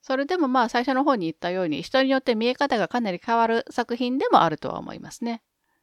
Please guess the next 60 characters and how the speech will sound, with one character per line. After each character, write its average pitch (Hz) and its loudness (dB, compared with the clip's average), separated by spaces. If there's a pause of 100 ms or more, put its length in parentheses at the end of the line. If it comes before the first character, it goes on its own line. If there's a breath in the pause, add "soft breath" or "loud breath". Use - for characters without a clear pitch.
(300)
た 269 0
だ、 220 2
こ 320 0
の 403 0
映 415 2
画 349 8
を 294 8
た 330 4
だ 240 6
怖 330 8
い 277 2
映 226 6
画 220 2
だ 220 4
と 180 -6
見 240 -4
て 170 0
終 180 0
わ 214 6
る 262 2
の 240 4
も 170 2
ま 254 6
あ 220 4
い 254 2
い 381 4
ん 466 -6
で 240 4
す - -12
け 165 0
れ 165 -2
ど 143 -2
も、 156 0
も 262 0
う - 0
少 - 0
し - -2
噛 302 0
み 370 -2
締 - -4
め 359 -2
て - -2
考 277 0
え 277 4
る 254 0
の 311 6
も 233 4
い 208 0
い - -16
映 170 2
画 160 0
で 247 6
は 202 4
あ 147 -2
る - -8
と 135 -8
思 - -10
い - -16
ま - -20
す。 - -20